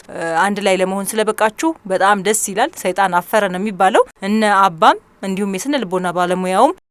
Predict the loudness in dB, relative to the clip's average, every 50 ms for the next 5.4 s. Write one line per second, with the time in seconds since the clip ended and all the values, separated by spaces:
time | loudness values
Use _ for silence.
0 | _ _ -2 -2 0 0 0 0 0 0 0 -2 -2 -6 -12 -8 -6 -6 -4 -2
1 | -2 -4 -4 -4 -4 0 0 2 2 0 0 -2 -2 -4 -4 -2 -4 -4 -4 0
2 | 2 2 2 2 -2 _ _ _ _ _ -2 0 2 2 4 4 2 4 4 2
3 | 2 2 2 0 -2 -2 -4 -4 -2 -2 -2 -2 -2 -2 -4 -6 -6 -6 -4 -4
4 | -4 -4 -4 -4 -4 -4 -4 -6 -10 -10 -6 -6 -6 -4 0 0 2 2 2 2
5 | 0 -2 -2 -4 -6 -6 -6